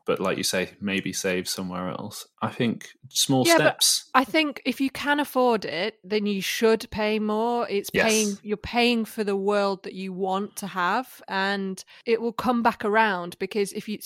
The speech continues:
Speaker 2: if we just keep having this cheap disposable stuff, like, we're gonna pay the price for that eventually, you know, whether that be with the state of the planet, but also I think that it, a time will come where all of this stuff is,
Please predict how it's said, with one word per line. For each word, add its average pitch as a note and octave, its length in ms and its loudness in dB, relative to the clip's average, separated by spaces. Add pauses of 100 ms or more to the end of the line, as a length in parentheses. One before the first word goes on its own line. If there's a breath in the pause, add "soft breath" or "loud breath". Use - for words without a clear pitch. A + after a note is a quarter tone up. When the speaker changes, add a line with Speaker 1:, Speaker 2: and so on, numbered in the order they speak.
(140)
Speaker 2:
if - 180 -4
we A3+ 80 0
just G#3+ 240 -4
keep - 240 -8
having A3 340 -2
this G3 280 -6
cheap - 500 -6
disposable G3+ 720 -2
stuff, E3+ 580 -6
like, F#3 160 -6
we're G3 120 -2
gonna G#3 240 0
pay G#3+ 240 -2
the F#3+ 80 -4
price G3 360 0
for - 140 -18
that F3+ 240 -6
eventually, G3 840 -8
you G#3+ 100 -2
know, F#3 120 -2
whether F#3+ 240 0
that F#3 280 -2
be G3+ 280 -2
with F#3+ 240 -6
the F#3+ 160 -6
state G3 420 -2
of F3+ 120 -8
the F3+ 80 -10
planet, F#3 580 -4
but G#3 120 -4
also F#3+ 640 -2 (100)
I G3+ 80 0
think G#3 300 0
that F#3 300 -2
it, D#3+ 140 -12 (180)
a A3 60 -4
time G#3 360 -2
will G3 100 -2
come G3+ 280 -4
where F3+ 300 0
all G3 220 0
of F3+ 80 -8
this F3 180 -6
stuff - 260 -10
is, E3+ 220 -10